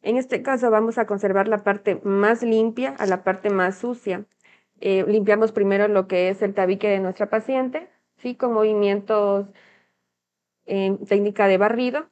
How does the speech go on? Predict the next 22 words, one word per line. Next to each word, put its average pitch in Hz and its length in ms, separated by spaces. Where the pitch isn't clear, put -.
¿sí? - 260
Y 269 200
descartamos 208 1000
la 190 200
primera, 196 600
mm, 196 340
gasita. 247 540
Pedimos 214 840
un 208 120
poquito 214 360
más 208 420
de 196 160
solución 202 460
salina 269 500
para 202 220
realizar 196 680
la 190 120
limpieza 190 480
de 185 140
las 180 200
fosas 196 320
nasales. 247 560